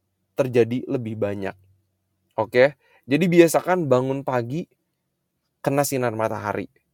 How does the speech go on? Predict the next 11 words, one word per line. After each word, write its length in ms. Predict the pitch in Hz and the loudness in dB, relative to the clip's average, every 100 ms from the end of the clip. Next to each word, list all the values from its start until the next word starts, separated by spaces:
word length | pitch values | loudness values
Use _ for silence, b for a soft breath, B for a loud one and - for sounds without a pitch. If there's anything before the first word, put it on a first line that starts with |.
| - | -10
karena 260 | - 123 | -6 -4
itu 160 | 135 151 | -4 -4
juga 240 | 139 127 | -4 -4
bisa 240 | 117 113 120 | -4 -4 -2
jadi 180 | 117 113 | -2 -4
salah 240 | - 117 | -2 -2
satu 340 | 113 113 139 - _ _ _ _ _ _ _ - | -2 -8 -8 -10 _ _ _ _ _ _ _ -2
weight 180 | 131 | 0
loss 220 | 117 113 160 | 0 -2 0
booster 340 | 196 - 143 | 0 4 4
nih, 220 | 123 101 | 2 -4